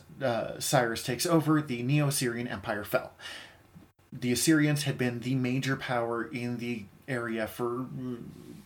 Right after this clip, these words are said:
the better part of a thousand years at this point.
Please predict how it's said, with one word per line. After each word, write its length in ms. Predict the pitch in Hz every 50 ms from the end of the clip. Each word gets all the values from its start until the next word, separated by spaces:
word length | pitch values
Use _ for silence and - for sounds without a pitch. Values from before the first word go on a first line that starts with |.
| - -
the 260 | 143 127 127 131 143
better 260 | 143 180 190 202 190
part 220 | - - 151 143
of 80 | 123 -
a 40 | 123
thousand 400 | - 131 117 117 113 104 104 104
years 320 | 107 107 98 - - - -
at 140 | 117 -
this 140 | - - -
point. 340 | - - 123 117 - - -